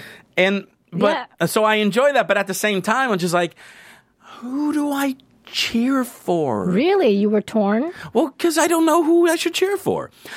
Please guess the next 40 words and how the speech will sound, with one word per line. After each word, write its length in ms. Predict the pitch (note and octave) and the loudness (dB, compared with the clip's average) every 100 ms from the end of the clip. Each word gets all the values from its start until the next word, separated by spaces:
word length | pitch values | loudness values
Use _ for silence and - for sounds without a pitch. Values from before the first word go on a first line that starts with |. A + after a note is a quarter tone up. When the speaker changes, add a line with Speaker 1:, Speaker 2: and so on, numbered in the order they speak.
| - | -4
Speaker 1:
'Cause 140 | B3 | 0
they're 80 | C4+ | 0
both, 400 | C4+ B3 C#4+ - _ - - - - | 2 0 0 -4 _ -20 -20 -6 0
both 240 | B3 E4 | 0 2
of 60 | B3 | 2
them 200 | F#3+ F3 | 2 2
are 180 | D#3+ C#3+ | 0 -2
trying 1000 | - - E3+ F#3+ G#3+ F#3+ D#3 C#3 C3+ B2+ _ _ _ _ - | -6 -2 2 2 2 2 2 0 -2 -4 _ _ _ _ -4
to 80 | D3+ | 0
get 160 | D#3 | 0
the 80 | - | -2
fans 260 | - D3 A#2+ | -2 -2 0
behind 320 | B2 A#2 A2+ | -2 0 0
them 80 | G#2 | 0
more 220 | G2+ F#2+ | 0 0
and 60 | F#2+ | 0
Speaker 2:
Mm-hmm. 100 | F#2 | -2
Speaker 1:
more. 260 | D2 - - _ _ _ _ _ _ - - _ _ | -4 -10 -18 _ _ _ _ _ _ -20 -20 _ _
Speaker 2:
Well, 180 | A#3+ A#3+ | 0 2
I 120 | A3 | 2
think, 320 | A3+ C4+ G#3+ - _ - | 2 -2 -2 -10 _ -4
I 100 | G#3+ | -2
think 200 | G#3+ G#3 | 0 0
as 120 | F3+ | 0
a 40 | D#3+ | -2
kid, 340 | - G3+ E3 | 0 0 0
you 60 | D#3 | 0
definitely 480 | D#3+ D#3+ E3 D3+ D3 | -2 -2 -4 -2 -2
would 200 | D3 - | -4 -2
probably 300 | E3+ E3 D3 | -2 0 -2
go 80 | |
Speaker 1:
The 60 | C#3+ | -2
Speaker 2:
for 40 | - | 0
Speaker 1:
kid, 100 | D#4 | 0
Speaker 2:
Tons 160 | G3+ D3+ | -2 -2
of 20 | |
Speaker 1:
Tons 180 | G3 G3+ | 0 0
of 120 | F#3 | 0
Speaker 2:
Funk. 20 | |
Speaker 1:
Funk. 400 | A#3 E3+ C#3+ - | 0 0 -2 -16